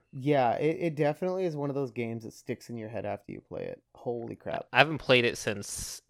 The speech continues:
Speaker 2: two thousand and sixteen, but I had a ton of fun when I played it. <laughs>
Speaker 1: I, uh, my most recent playtime is twenty nineteen, but that's because I made my best friend play through it on my computer.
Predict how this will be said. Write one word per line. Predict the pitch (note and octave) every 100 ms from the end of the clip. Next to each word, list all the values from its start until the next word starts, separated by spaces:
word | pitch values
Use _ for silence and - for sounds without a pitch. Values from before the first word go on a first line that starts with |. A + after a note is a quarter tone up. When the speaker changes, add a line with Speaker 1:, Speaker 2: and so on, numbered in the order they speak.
| _
Speaker 2:
two | - - - - E3 E3
thousand | C#3+ C3 C3 B2+ B2+
and | A#2 F3+
sixteen, | - - - - - - G2 - A#2+ _ _ _ _ _ _ -
but | G#2 F#2+ - _ _ _
I | A#2
had | A2
a |
ton | - G#2
of |
fun | - -
when | -
I | -
played | - -
it. | C3 - - - _
<laughs> | _ _ D3
Speaker 1:
I, | D3
uh, | D3+ C#3 A#2+ A2+ - _ _
my | C#3 C#3
most | D3 D#3+
recent | D3 C#3 D#3 -
playtime | D3+ C#3+ D3+ C#3+
is | C3
twenty | - C3 B2
nineteen, | B2 - B2+ B2+
but | A2+
that's | A#2+ A#2+
because | C3 - A#2+
I | A#2+
made | A2 A2
my | A2+ G#2+
best | G#2+ G#2+ -
friend | G#2 G#2
play | A2+ G#2+
through | - G#2
it | G#2+
on | G#2
my | G#2 G#2
computer. | G#2 G#2+ G#2+ G#2+